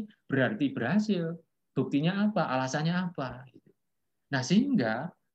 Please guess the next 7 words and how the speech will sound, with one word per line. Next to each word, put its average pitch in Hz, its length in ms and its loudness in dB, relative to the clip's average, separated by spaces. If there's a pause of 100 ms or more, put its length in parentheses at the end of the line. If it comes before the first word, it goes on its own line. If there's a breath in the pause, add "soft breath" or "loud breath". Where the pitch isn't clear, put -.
(320)
saya, 214 520 2
eh, 131 680 -8 (320)
bukan 131 240 2
hanya 127 160 2
Pak 151 140 2 (100)
Abed. 135 180 2 (3750)
Kenapa? 202 560 4